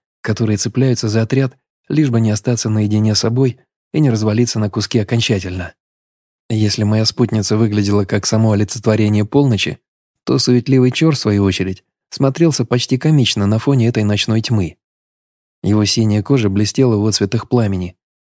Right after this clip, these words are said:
пока он, высунув язык, всё ещё возился со скрижалью, будто пытался наколдовать из неё жареный стейк, а не звёзды атрибутов.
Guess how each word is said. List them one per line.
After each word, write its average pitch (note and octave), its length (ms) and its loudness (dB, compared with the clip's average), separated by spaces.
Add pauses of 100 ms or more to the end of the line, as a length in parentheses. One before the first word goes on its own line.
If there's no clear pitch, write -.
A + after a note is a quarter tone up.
(120)
пока G2+ 260 0
он, C#3 140 2
высунув G#2 420 -2
язык, G2+ 380 -2 (400)
всё - 180 -2
ещё B2 220 0
возился G#2+ 460 0
со G2+ 120 -2
скрижалью, G2 640 -2 (320)
будто G2+ 260 -4
пытался A2+ 460 -2
наколдовать G#2 600 -2
из G2+ 80 -2
неё G#2+ 220 2
жареный A2 400 0
стейк, - 400 -6 (320)
а A2+ 80 -2
не A#2+ 100 4
звёзды A#2 340 0
атрибутов. G2 600 -4